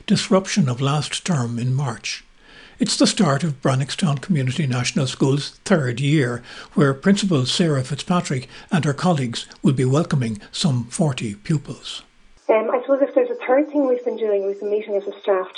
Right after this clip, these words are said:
Speaker 2: to look at curriculum, given that children missed a chunk, a third really, of the last school year,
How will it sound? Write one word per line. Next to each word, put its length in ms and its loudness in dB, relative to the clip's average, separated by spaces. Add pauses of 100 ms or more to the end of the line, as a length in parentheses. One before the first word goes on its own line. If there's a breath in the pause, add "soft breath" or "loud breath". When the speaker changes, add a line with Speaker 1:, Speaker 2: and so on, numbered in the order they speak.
Speaker 2:
to 60 -4
look 260 -4
at 100 0 (100)
curriculum, 680 0 (340)
given 220 2
that 160 0
children 360 0
missed 240 -2
a 60 2 (180)
chunk, 300 0 (100)
a 60 -8
third 400 -2
really, 340 0
of 220 -4
the 80 2
last 280 -2 (120)
school 300 -2
year, 280 2